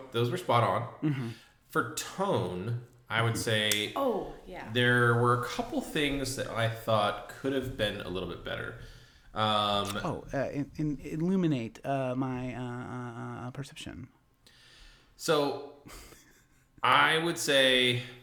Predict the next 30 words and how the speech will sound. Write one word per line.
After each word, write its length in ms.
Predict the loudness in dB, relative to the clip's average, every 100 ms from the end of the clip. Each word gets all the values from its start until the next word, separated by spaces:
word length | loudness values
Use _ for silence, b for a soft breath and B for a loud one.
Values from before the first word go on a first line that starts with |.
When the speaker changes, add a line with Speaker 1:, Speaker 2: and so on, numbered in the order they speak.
| -2
Speaker 1:
well, 460 | 2 4 2 -2
Speaker 2:
Let 80 | 2
me 60 | 4
tell 140 | 6 4
you 100 | 6
why 200 | 4 0
I 180 | -6 -10
think 200 | -12 -16
I 20 | -16
got 160 | -16 -18
an 100 | -20
eight. 120 | -20 _ _ _ -4
Do 80 |
you 40 | -2
mind? 240 | 0 -4 -10 _ _ _ _ _ _ _ _ _ _
Speaker 1:
Why 180 | 0 2
you 100 | 2
think 200 | 2 0
you 60 | 2
got 140 | 2 2
an 100 | 0
eight? 400 | -2 -2 -8 -8
Speaker 2:
Yeah, 220 | -6 -6 -8
that 220 | -4 0
Speaker 1:
Yeah. 140 | 2 2
Speaker 2:
guitar 480 | -2 -6 -4 -2 -2
solo 680 | -4 -2 0 0 0 -2 -8 _ _ b b b b b -12
was 680 | -8 -6 -6 -8 -10 -12 -18 -20
just 500 | -12 -10 -10 -12 -14
trash. 920 | -16 -16 -16 -12 -12 -12 -14 -14 -14